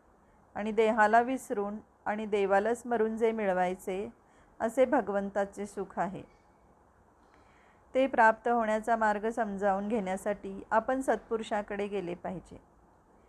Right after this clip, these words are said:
विषय तृप्तीसाठी जावे आणि निर्विषय होऊन यावे, हा संत संगतीचा परिणाम. असा जो असेल तोच संत, नव्हे प्रत्यक्ष भगवंत होय.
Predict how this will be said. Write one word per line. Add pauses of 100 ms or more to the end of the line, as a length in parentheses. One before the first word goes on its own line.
(340)
विषय
तृप्तीसाठी
जावे
आणि
निर्विषय
होऊन
यावे, (500)
हा
संत
संगतीचा
परिणाम. (1200)
असा
जो
असेल
तोच
संत, (480)
नव्हे
प्रत्यक्ष
भगवंत
होय.